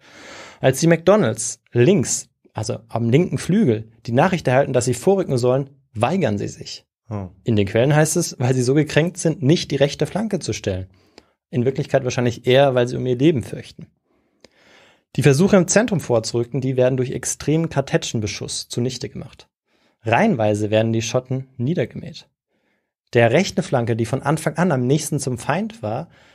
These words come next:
Speaker 1: äh, der gelingt es allerdings, ungeachtet der brutalen Einschläge, endlich die erste Reihe zu erreichen und den Feind im Nahkampf zu stellen. Also man muss sich das so vorstellen, dass sie nicht direkt parallel zueinander,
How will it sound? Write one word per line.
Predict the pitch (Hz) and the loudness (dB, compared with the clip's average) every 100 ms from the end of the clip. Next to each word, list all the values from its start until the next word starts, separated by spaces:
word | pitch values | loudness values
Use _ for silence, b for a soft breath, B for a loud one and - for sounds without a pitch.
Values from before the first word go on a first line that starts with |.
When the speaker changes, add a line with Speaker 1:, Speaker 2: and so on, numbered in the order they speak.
| b | b
Speaker 1:
äh, | - 123 | -6 -6
der | 123 139 180 | 2 2 4
gelingt | 139 139 156 | 4 2 0
es | 143 | 0
allerdings, | 131 135 151 - | 2 2 0 -2
ungeachtet | - 165 196 139 - 143 | -2 0 2 0 0 2
der | 131 | 2
brutalen | 127 127 135 | 0 0 0
Einschläge, | 139 135 139 135 135 131 | 0 -2 0 0 0 0
endlich | 143 147 147 | -2 -2 -6
die | - | -6
erste | - 131 - 131 | 0 0 2 2
Reihe | 117 151 151 - | 4 4 2 0
zu | - | -4
erreichen | 104 107 110 135 | -4 -4 -4 -6
und | - 117 - | -8 -8 -4
den | 123 | -6
Feind | 117 123 135 | -2 -2 -2
im | 135 | -2
Nahkampf | 110 139 - 110 - | -2 -4 -6 -12 -12
zu | - | -14
stellen. | - 113 110 _ b b b b b - | -12 -12 -14 _ b b b b b -8
Also | 113 127 | -2 2
man | 135 | 4
muss | 139 143 | 4 2
sich | 143 | 0
das | 123 | 2
so | 147 | 2
vorstellen, | 151 165 - 143 | 2 2 4 4
dass | 139 131 | 4 4
sie | |
nicht | 127 135 - - - | 4 2 -2 -6 -2
direkt | 120 - | -2 -2
parallel | - 120 113 175 | 0 2 4 2
zueinander, | 180 113 110 107 104 104 | 0 -2 -2 0 -2 -4